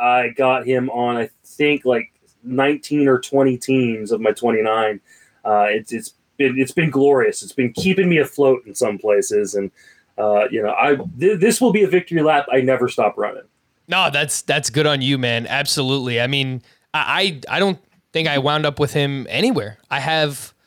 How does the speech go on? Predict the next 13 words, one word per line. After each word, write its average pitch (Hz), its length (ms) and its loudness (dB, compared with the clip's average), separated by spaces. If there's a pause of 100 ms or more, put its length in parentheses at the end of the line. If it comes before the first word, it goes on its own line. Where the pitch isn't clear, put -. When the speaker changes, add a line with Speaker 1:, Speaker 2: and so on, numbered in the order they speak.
(300)
Speaker 2:
probably, 175 760 0
like, 143 160 2
twelve 151 280 0
or 147 60 2
thirteen 147 460 -2
teams, 160 320 -2
and 117 100 -4
I 120 100 -2
have 131 200 -2
zero 135 360 2
Cedric 127 360 -2
Mullins. 120 340 0
So, 107 280 -2